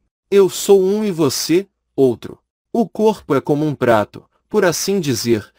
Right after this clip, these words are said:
que contém a água da mente, inteligência e ego. Brahma é como o sol. Está refletido na água. Por conseguinte,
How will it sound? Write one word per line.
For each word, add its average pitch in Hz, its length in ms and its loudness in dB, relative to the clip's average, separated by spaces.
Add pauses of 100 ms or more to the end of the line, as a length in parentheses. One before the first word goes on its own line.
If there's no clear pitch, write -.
(140)
que 240 180 -4
contém 208 500 -2
a 156 80 0
água 170 340 2
da 143 120 0
mente, 120 560 -4
inteligência 190 840 -2
e 175 160 0
ego. 98 380 -4 (320)
Brahma 170 460 0
é 135 80 -2
como 190 340 -2
o 151 40 -2
sol. 107 380 -2 (360)
Está 190 320 -2
refletido 165 720 0
na 175 160 0
água. 101 440 -4 (340)
Por 156 200 -2
conseguinte, 131 800 -2